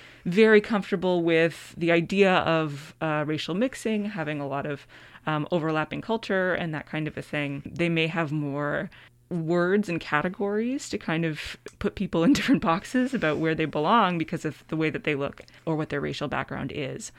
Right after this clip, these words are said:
But I have found, uh, that in some of that literature, it's taken for granted almost that there are a lot of people that are mixed, and that's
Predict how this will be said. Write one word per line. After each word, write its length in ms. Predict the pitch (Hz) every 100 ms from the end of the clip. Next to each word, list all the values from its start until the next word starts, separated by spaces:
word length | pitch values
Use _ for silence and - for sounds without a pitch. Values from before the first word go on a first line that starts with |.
| - _ -
But 260 | 170 160 165
I 120 | 156
have 140 | 147
found, 400 | - 151 143 147 -
uh, 240 | 143 139
that 140 | 143
in 80 | 147
some 180 | - 156
of 80 | 147
that 180 | 156 -
literature, 460 | 151 147 - 143
it's 160 | 143 -
taken 380 | - 175 156 147
for 120 | -
granted 340 | 156 165 -
almost 520 | - 226 254 - - -
that 120 | 147
there 120 | 151
are 20 | 139
a 40 |
lot 160 | 139 143
of 80 | -
people 260 | 151 147 147
that 140 | -
are 80 | 151
mixed, 360 | 160 - -
and 100 | 143 143
that's 440 | - - - -